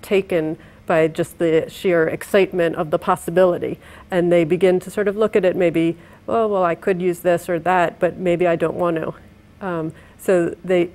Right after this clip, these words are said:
there's a desire to have the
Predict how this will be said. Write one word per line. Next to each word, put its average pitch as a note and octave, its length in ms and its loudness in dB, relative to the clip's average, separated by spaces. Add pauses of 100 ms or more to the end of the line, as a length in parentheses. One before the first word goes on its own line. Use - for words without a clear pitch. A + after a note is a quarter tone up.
(200)
there's F#3 440 0
a E3 540 -2
desire G3 560 2
to F#3+ 160 -4
have G#3 500 -2
the F3+ 240 2